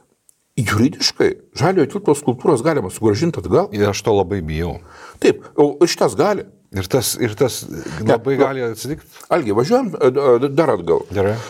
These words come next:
Speaker 1: <coughs> Šimašiaus skandalas, supranti, su visais šitais masiuliais ir dėžutėmis
Speaker 2: Mhm.
Speaker 1: piniguose.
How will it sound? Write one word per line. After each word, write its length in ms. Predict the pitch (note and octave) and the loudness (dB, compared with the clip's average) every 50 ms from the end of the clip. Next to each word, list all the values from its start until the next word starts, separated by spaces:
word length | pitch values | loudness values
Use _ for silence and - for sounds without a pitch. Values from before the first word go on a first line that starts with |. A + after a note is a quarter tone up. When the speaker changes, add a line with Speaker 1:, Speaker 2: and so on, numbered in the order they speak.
| - - - | -4 -2 0
Speaker 1:
<coughs> 1500 | - - - G#4 - - - - - - - - - _ _ _ _ _ _ _ _ - - - - - _ - - | 0 0 0 -2 -2 0 0 2 0 0 0 -4 -8 _ _ _ _ _ _ _ _ -20 -20 -20 -20 -20 _ -8 -4
Šimašiaus 460 | - C#3+ E3+ G#3+ A3+ - D4 C#4 - - | 0 2 2 2 2 0 -2 -4 -4 -2
skandalas, 500 | - C#3+ C3+ C3+ C#3+ D#3+ F3+ F#3 F3 - | -2 0 2 2 2 2 2 0 -2 -2
supranti, 480 | - D#3+ C#3+ D3+ D#3 D#3+ D#3+ D#3 D3+ B2+ | -4 -2 0 2 2 2 2 0 -2 -2
su 200 | - - D3+ D3 D3 - B2+ | 0 2 4 4 4 4 4
visais 280 | A#2 A#2+ - - C#3+ C#3 | 2 0 0 0 0 0
šitais 180 | - C3 B2 - B2+ | 2 0 0 2 0
masiuliais 420 | A#2 A2 - - D#3+ D3+ C3+ - - | 0 0 0 0 0 2 2 2 0
ir 100 | A2+ G#2+ | 0 2
dėžutėmis 580 | A#2 A2+ G#2+ A2+ G2+ - - - - - - - - - | 2 0 0 0 -2 -2 -4 -4 -6 -8 -10 -12 -10 -6
Speaker 2:
Mhm. 280 | F#2+ F2+ E2+ E2+ F#2 - - - - | -6 -4 -4 -4 -6 -6 -10 -8 -2
Speaker 1:
piniguose. 540 | - G#2+ A2 A2 G#2+ G2+ E2 - - - | 0 2 2 4 4 2 0 -2 -2 -6